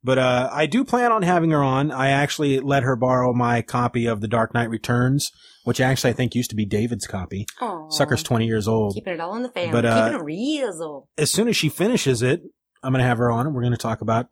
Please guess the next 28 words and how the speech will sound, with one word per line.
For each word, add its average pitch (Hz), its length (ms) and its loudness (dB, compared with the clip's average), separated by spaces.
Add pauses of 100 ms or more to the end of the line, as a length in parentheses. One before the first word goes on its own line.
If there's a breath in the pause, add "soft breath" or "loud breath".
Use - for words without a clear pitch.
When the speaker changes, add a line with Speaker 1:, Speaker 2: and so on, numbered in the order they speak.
(100)
Speaker 1:
Dark - 220 -4
Knight 113 140 -2
Returns. 202 260 0
Speaker 2:
Oh, 240 240 2
she'd - 260 -8
love 226 220 -2
that. - 300 -6
Speaker 1:
Yeah. 190 160 -6 (120)
I 139 140 0
told 254 280 0
her 226 80 2
that 185 220 0
when 208 80 0
I 196 60 4
gave 220 160 0
her 226 80 -8
the 240 60 2
book 285 240 0 (120)
Speaker 2:
Okay. 277 220 -2
Speaker 1:
three 190 200 2
weeks 147 220 0
ago. 123 300 -2 (180)
Speaker 2:
Well, 226 300 0
she's 196 220 -6
a - 20 -20
very 175 160 0
busy 165 240 -6
girl. - 260 -12